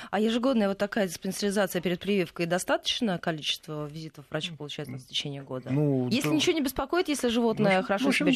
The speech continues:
Speaker 2: да,
Speaker 1: чувствует, хороший
Speaker 2: да.
Speaker 1: аппетит?
Speaker 2: У меня несколько, ку-, например, кошек, которые я вакцинирую, то есть я раз в год приезжаю, э, этот, э, ритуал,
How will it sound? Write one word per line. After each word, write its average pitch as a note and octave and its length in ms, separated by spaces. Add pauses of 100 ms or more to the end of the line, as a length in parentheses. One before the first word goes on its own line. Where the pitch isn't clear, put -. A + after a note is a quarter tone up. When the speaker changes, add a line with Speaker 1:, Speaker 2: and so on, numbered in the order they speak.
Speaker 2:
да, C4 60
Speaker 1:
чувствует, C4 240
хороший G3 260
Speaker 2:
да. G3+ 60
Speaker 1:
аппетит? - 340 (180)
Speaker 2:
У D#3 60
меня F#3+ 140
несколько, F3+ 500
ку-, D#3+ 320
например, D3 300
кошек, G3+ 240
которые C3 380
я A#2+ 80
вакцинирую, A#2+ 500
то B2+ 80
есть A2+ 120
я C3+ 60
раз A#2+ 160
в A#2 40
год A#2 180
приезжаю, F3 520 (280)
э, B2 560
этот, D3 240 (180)
э, B2+ 40 (300)
ритуал, A#2+ 520